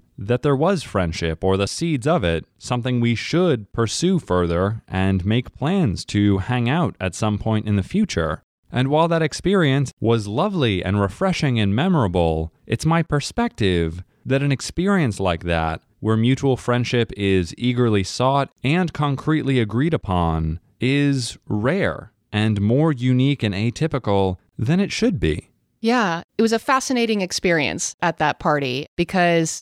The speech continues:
Speaker 2: my past experiences at parties kind of go one of two ways. I somewhat confidently approach people and solicit from them details about their lives, their interests,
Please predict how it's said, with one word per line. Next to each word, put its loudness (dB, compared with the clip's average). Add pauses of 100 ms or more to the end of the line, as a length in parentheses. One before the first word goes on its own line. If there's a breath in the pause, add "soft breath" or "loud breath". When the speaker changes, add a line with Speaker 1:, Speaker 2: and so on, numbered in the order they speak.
(140)
Speaker 2:
my 4 (100)
past 0
experiences 0
at 0
parties 2
kind -2
of -4
go 2
one 0
of -2
two 0
ways. -2
I 2 (180)
somewhat 0
confidently 0
approach -2
people 2
and -2 (220)
solicit 0
from 0
them -4 (260)
details 0
about 0
their 2
lives, 0
their 2
interests, -2